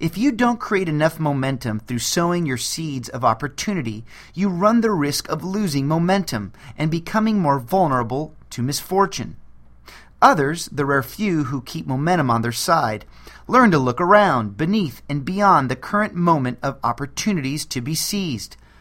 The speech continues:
In this way, they sustain positive activity despite adverse circumstances. In short, they employ their circular vision. Adversity is big when it is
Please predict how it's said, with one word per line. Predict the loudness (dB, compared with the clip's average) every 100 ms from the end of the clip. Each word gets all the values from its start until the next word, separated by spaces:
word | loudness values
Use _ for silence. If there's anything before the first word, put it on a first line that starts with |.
| -20 -20 -8
In | -2 0
this | 0 0
way, | 0 0 0
they | -2
sustain | -4 -4 -4 -2 -2 -2
positive | 0 4 4 2 0
activity | -2 -2 -4 -2 -2 -4
despite | -4 -6 -2 -2 -4 -12 -20 -10 2
adverse | 4 4 0 0
circumstances. | 2 0 2 -2 -4 -6 -6 -8 -12 -14 -16 -20 -20 -8 0
In | 0
short, | 2 6 6 6 -2 -16 -20 -10
they | -6 -4
employ | -4 -4 0 2 2 0 -12 -20 -10
their | -4 -4 -4
circular | -6 2 2 2 -2 -2
vision. | 0 0 0 -4 -8 -16 -20 -20 -20 -20 -20 -20 -4 -2
Adversity | 0 0 -2 -2 0 0
is | 0
big | -2 0 0 -2 -12 -18 -20 -20 -6
when | 2 4
it |
is | 4